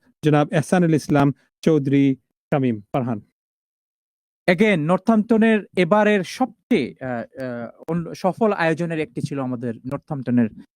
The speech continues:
Speaker 2: আয়োজনটি। আমি এই সুযোগে নর্থহ্যাম্পটনের সকলকে আমি, আহ, অ-, অভিনন্দন জানাতে চাই, কৃতজ্ঞতা জানাতে চাই, বিশেষ করে, আহ, জাবির ভাই, মিজান ভাই, টিপু ভাই, কাউন্সিলর আনাম ভাই, আহ, আহাদ ভাই সহ আরো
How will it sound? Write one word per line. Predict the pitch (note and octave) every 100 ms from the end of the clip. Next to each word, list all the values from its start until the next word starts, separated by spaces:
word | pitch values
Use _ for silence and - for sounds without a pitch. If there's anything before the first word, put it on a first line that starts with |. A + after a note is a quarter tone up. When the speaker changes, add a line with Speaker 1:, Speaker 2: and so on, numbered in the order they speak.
| _ -
Speaker 2:
আয়োজনটি। | B2+ A#2+ C3 B2
আমি | D3+ C#3+
এই | D3 C#3+ D3 C#3+ C#3+
সুযোগে | - D3+ D3+ D#3+
নর্থহ্যাম্পটনের | C#3+ - E3 D3 D3+ D3+
সকলকে | - - E3 - G#3+ G3+ D3
আমি, | B2 A#2 A2 - _ _ _
আহ, | B2 A#2+ -
অ-, | A#2+ B2+
অভিনন্দন | C#3 D#3+ D3+ D3+
জানাতে | C#3+ C#3 D3
চাই, | E3
কৃতজ্ঞতা | - D3 C3+ D3 C#3 - D3+
জানাতে | C3+ C#3 C3+ C#3+
চাই, | B2+ C#3+ F3+
বিশেষ | F3 D3 C3+
করে, | D3 C#3 C3+ - _ _ _
আহ, | B2 B2
জাবির | B2 C#3 D3+ C3+
ভাই, | D3 C#3+ C#3+ D3 C#3 C#3
মিজান | C3 D3 C#3+
ভাই, | C3+ C#3 C3+ B2 -
টিপু | - D3+
ভাই, | C#3 C3+ C#3 C3+ B2+ - _ _ _ -
কাউন্সিলর | C3 B2 C#3+ C3+
আনাম | C3+ C#3
ভাই, | B2+ C3+ C3+ C3
আহ, | - A#2+ A#2+ A#2 A#2 A2
আহাদ | A#2+ C3 C#3+ B2
ভাই | C#3 C3+ B2+ _ _ _
সহ | - D3+ D#3 A2+
আরো | C3 D3